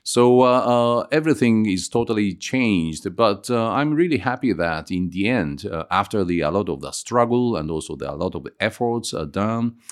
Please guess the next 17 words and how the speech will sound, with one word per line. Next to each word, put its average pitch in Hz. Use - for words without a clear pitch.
uh, 87
we 90
started 98
the 82
games. 87
And 120
so 123
far 135
in 98
the 92
past -
two 131
weeks, 117
uh, 90
the 90
games 113
are 101